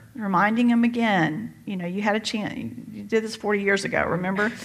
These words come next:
But here's the thing I want you to see, is so that,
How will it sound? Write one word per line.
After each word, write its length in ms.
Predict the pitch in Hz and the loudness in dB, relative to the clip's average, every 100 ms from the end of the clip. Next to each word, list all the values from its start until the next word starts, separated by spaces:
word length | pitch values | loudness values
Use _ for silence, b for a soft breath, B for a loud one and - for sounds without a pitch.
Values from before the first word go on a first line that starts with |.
| B B B B B B B _ _ - | B B B B B B B _ _ 2
But 180 | 240 226 | 4 4
here's 280 | 285 302 | 2 2
the 140 | - 269 | 2 0
thing 260 | 262 233 | 4 4
I 80 | 208 | 4
want 300 | 202 202 202 | 4 2 0
you 40 | 196 | -2
to 60 | |
see, 460 | 185 - 208 175 - | -2 2 4 4 2
is 220 | 196 190 - | -2 -4 -10
so 460 | - - 285 311 | -6 4 6 8
that, 400 | 254 190 - - | 6 6 4 0